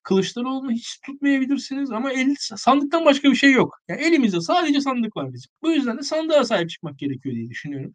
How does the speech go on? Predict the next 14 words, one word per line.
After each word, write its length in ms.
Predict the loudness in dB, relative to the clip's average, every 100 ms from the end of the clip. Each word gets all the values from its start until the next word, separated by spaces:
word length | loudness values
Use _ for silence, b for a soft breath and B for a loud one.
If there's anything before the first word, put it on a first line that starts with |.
| _
Sandığa 460 | -2 -2 2 2
sahip 260 | 2 -2 -2
çıkmak 260 | -8 -12 -10
da 140 | -6
yine 140 | -2
aynı 180 | 0 -2
şekilde 400 | -4 -10 -10 -8
bu 100 | 0
davalara 560 | 4 4 4 0 -4 -8
karşı 280 | -8 -6 -6
da 60 |
tavır 220 | -2 -2
almak 300 | -2 -6 -10
gerekir. 580 | -12 -14 -12 -12 -14 -20